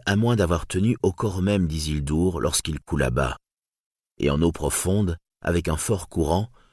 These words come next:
le temps les aurait entraînés au loin. Or donc,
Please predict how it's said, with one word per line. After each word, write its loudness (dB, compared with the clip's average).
le 2
temps 0
les 2
aurait 0
entraînés 0
au 2
loin. -2
Or 4
donc, -2